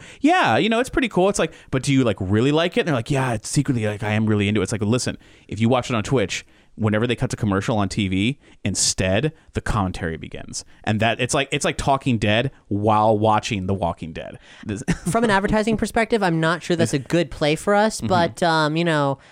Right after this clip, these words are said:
Speaker 2: uh, I,
Speaker 1: But
Speaker 2: I,
Speaker 1: if they're watching
Speaker 2: we
Speaker 1: the
Speaker 2: can
Speaker 1: Twitch stream, that's, that's where the revenue comes in.
Speaker 2: Yeah, we can explore it. We
Speaker 1: Yeah.
Speaker 2: can explore it.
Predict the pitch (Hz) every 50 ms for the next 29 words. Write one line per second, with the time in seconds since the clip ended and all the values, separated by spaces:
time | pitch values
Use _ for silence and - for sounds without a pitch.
0 | - _ _ _ - 147 143 135 135 131 - 170 175 147 170 185 185 170 - 180
1 | 165 165 170 220 196 170 - 190 170 202 220 - - - 151 131 117 113 127 127
2 | - - - 120 131 135 - - 135 120 113 113 117 110 113 101 98 - - 104
3 | 82 92 98 73 - - - - 175 147 143 180 196 226 208 - - - - 180
4 | 143 110 98 - - - 139 156 143 139 - - 131 110 90 95 113